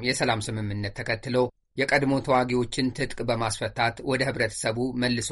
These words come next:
የማዋሃድና የማቋቋም መርሃ ግብር ከሁለት ዓመት መዘግየት በኋላ ነገ እንደሚጀመር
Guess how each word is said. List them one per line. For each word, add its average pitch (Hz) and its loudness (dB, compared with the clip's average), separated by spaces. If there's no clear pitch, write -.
የማዋሃድና 113 0
የማቋቋም 110 0
መርሃ 110 -2
ግብር 120 -4
ከሁለት 143 2
ዓመት 117 2
መዘግየት 110 0
በኋላ 113 0
ነገ 131 0
እንደሚጀመር 110 0